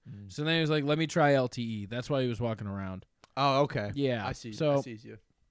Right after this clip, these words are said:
Speaker 2: I think if we get him on a computer, we can have a great episode. Regardless, you know, it's a
Speaker 1: Yeah.
Speaker 2: blast.
Speaker 1: It's been a blast.
Speaker 2: Yeah.
Speaker 1: No Hunter. We lo-, we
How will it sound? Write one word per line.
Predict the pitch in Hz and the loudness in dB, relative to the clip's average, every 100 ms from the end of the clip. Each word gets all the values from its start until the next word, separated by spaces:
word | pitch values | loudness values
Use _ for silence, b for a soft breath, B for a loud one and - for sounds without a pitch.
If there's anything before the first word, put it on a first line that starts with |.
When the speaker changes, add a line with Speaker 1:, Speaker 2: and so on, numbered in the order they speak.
| _ - - - | _ -18 -10 0
Speaker 2:
I | 156 | 4
think | 190 | 4
if | 208 | 2
we | 220 | 4
get | 214 | 4
him | 208 | 4
on | 202 | 2
a | |
computer, | 175 156 160 196 | 2 0 4 4
we | 180 | 2
can | 151 | 0
have | 143 | -2
a | |
great | 127 139 | 0 0
episode. | 143 143 - 170 170 - - | 0 -2 -4 -2 -2 -6 -4
Regardless, | 147 165 185 277 311 233 - - | 0 4 8 8 8 2 -2 -4
you | |
know, | 185 240 - _ _ _ _ _ _ _ _ _ - | -2 -2 -4 _ _ _ _ _ _ _ _ _ -8
it's | |
a | 427 | 0
Speaker 1:
Yeah. | 440 | 2
Speaker 2:
blast. | 403 - - - | 2 0 -6 -16
Speaker 1:
It's | - | -4
been | 370 | 2
a | |
blast. | 392 453 - - - _ _ _ - | 8 8 6 0 -18 _ _ _ 4
Speaker 2:
Yeah. | 226 240 214 165 139 | 10 12 12 10 6
Speaker 1:
No | 175 185 | 10 12
Hunter. | 170 180 202 202 | 12 10 10 10
We | 160 | 10
lo-, | 151 | 8
we | 151 143 | 6 4